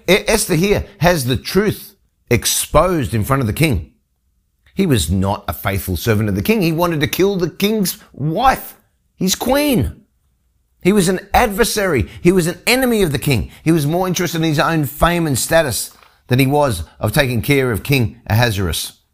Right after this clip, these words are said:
Haman never imagined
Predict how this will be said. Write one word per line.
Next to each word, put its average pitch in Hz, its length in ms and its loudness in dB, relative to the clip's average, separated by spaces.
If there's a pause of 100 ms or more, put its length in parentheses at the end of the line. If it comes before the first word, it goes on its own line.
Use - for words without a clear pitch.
(2000)
Haman 127 380 2
never 135 320 0
imagined 107 680 -2